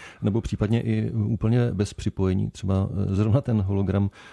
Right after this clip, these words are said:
eh, Priznicův, eh, úplně netuším, eh, proč by měl nějaké pět G sítě <laughs> využívat, ale,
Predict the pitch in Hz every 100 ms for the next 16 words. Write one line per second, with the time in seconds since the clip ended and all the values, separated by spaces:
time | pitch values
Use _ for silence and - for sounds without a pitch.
0 | - 107 - 95 98 98 101 101 - 101
1 | 98 107 107 104 98 98 95 - 95 -
2 | 98 98 104 101 92 - 87 - 98 92
3 | 92 95 98 90 92 101 101 85 90 -
4 | - 120 107 90 101 98 101 - 101